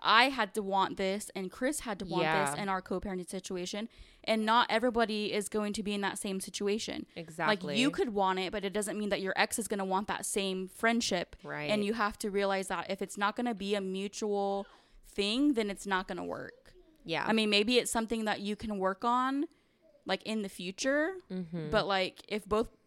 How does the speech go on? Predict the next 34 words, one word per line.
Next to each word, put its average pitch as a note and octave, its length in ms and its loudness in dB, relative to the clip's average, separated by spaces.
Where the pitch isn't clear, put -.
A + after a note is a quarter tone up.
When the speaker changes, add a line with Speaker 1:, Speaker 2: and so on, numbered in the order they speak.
Speaker 1:
parties A3 420 0
or, G3 220 -2
or G#3 220 8
all G#3 260 6
parties A3 500 2
involved G3+ 800 4
don't G3+ 260 -2
want F#3 220 -2
it, A3 280 -6
it's F#3+ 240 -8
just, - 540 -10
it's - 180 -18
not A3+ 140 -14
gonna B3 120 -8
work. F#4+ 180 -8
Speaker 2:
It's - 160 -2
hard. F3+ 420 6
I A3+ 60 4
think C#4 140 -2
there's E4+ 160 2
so A3 120 4
many G3+ 140 4
different F#3+ 200 -2
dynamics F3 480 0
to G#3 100 0
it F#3 160 2
because, F3+ 640 -4
like, G3+ 160 2
for, G#3+ 320 2
I F3+ 80 4
mean, G3 140 0
for G3+ 120 -2
me, G3+ 380 2
like, F#3 180 0